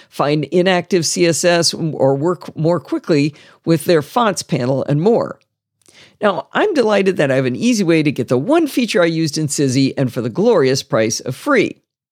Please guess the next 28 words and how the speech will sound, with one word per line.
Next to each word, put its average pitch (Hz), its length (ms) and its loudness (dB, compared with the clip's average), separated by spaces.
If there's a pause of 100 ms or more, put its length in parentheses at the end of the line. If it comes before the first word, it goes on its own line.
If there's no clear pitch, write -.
(1160)
Now, 156 680 -2 (220)
after 247 460 0
I 147 80 4
wrote 139 260 2
up 123 180 0
this 123 180 -2
glorious 120 420 2
discovery, 135 600 0 (280)
I 156 80 2
tooted 208 420 -2
it 127 140 2
out 123 180 0
on 127 200 -2
Mastodon 160 640 0
and 523 300 -2
a 254 60 -2
bunch 151 160 -2
of 123 80 2
other 117 160 2
places. - 600 -4 (480)
Scottish 269 480 -2
Wildcat 190 800 -2 (180)
tooted 190 360 0
me 175 140 0
back 135 340 -2
with 226 260 -2
this, - 380 -2 (360)
quote, 180 360 0